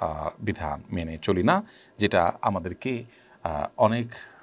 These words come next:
গুনাহের ভাগীদার করে ফেলে। মোহাম্মদ আলী আপনি লিখেছেন, "আমি যখন ছোট তখন একবার আম্মু ও আমার খালা একসাথে ঘুমিয়েছিলেন। ঘুম থেকে উঠে দেখেন আমি আমার খালার কোলে, আর খালাতো বোন আমার আম্মুর কোলে। এখন আমার আম্মু ও খালা বলতে পারেন না যে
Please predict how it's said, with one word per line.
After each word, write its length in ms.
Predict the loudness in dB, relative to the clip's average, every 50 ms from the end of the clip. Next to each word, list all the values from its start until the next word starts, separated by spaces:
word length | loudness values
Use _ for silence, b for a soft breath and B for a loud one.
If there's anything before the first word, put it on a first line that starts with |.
| -8 -2
গুনাহের 460 | 0 0 0 0 -2 -4 -4 -6 -6 -6
ভাগীদার 380 | -6 -6 -6 -6 -6 -8 -4
করে 200 | 2 2 2 2
ফেলে। 200 | 2 -2 -10 -14 -20 _ _
মোহাম্মদ 240 | 8 8 10 10 10
আলী 120 | 10 10
আপনি 180 | 10 8 8 6
লিখেছেন, 520 | 8 8 6 6 8 8 10 8 10 8
"আমি 160 | 8 8 8
যখন 220 | 6 4 4 2 2
ছোট 280 | 4 6 6 6 6 4 2 4
তখন 180 | 4 4 6 6
একবার 300 | 4 6 8 10 10 12
আম্মু 480 | 12 10 8 6 4 4 2 2 0 0
ও 120 | 2 6
আমার 280 | 6 8 10 8 6 6
খালা 420 | 2 4 6 8 10 12 10 10
একসাথে 340 | 10 8 6 2 2 2 0
ঘুমিয়েছিলেন। 680 | 0 2 4 6 6 6 6 4 0 -2 -4 -4 -6 -8 -6 0
ঘুম 200 | 4 4 6 6
থেকে 200 | 4 4 6 4
উঠে 240 | 4 4 4 2
দেখেন 480 | 6 6 6 6 6 2 4 4 2 2 2
আমি 200 | 2 2 4 4
আমার 200 | 4 4 2 2
খালার 380 | -2 4 4 6 6 6 4
কোলে, 280 | 4 4 4 4 4 2 -4 _ _ _
আর 120 | 4 4 4
খালাতো 380 | 4 4 4 4 4 4 2
বোন 120 | 0 2 2
আমার 240 | 4 4 4 4 4
আম্মুর 280 | 4 2 0 0 -4
কোলে। 220 | -8 -10 -12 -14 -14 b b b b b b b b
এখন 420 | 0 0 2 4 4 4 4 2 0 0
আমার 200 | 4 4 4 4 6
আম্মু 380 | 4 4 4 4 0 0 2 0
ও 40 | 0
খালা 300 | 4 4 6 6 6 6
বলতে 300 | 6 4 4 4 4 4
পারেন 280 | 8 10 10 10 8
না 160 | 6 4 4
যে 300 | 6 6 6 6 6 4